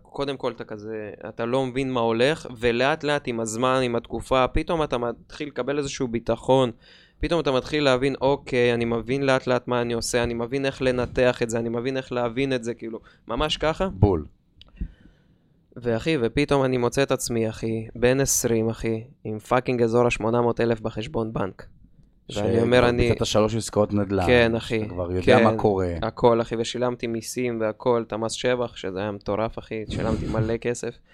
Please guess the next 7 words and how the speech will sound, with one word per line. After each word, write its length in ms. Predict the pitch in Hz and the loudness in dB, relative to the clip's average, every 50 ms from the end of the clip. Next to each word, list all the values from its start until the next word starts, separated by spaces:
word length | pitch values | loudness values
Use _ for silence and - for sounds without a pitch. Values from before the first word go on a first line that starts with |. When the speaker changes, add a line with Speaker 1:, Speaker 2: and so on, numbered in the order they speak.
| - - - - - - - - - - - - - - _ _ _ _ _ - | -20 -20 -20 -20 -20 -20 -20 -20 -20 -20 -20 -20 -20 -20 _ _ _ _ _ -14
Speaker 1:
ואני 680 | 113 107 104 110 117 113 110 113 113 113 113 113 113 | -12 -8 0 2 2 4 4 2 2 0 0 0 -2
מגיע 300 | 113 113 113 113 127 131 | -2 -2 0 0 0 2
למצב, 380 | 131 131 120 117 113 - 123 120 123 | 2 0 -2 -2 -2 -2 -2 0 0
אחי, 140 | - - 120 | -2 -6 -8
שאני 300 | - 120 113 110 117 117 | -6 -6 -4 -2 -2 -2
אומר, 160 | 117 117 113 - - _ | 0 -2 -2 -4 -6 _
"אוקיי, 520 | - 120 120 - - - 110 110 101 95 | -2 -2 -2 -2 -2 -4 -4 -2 -2 -4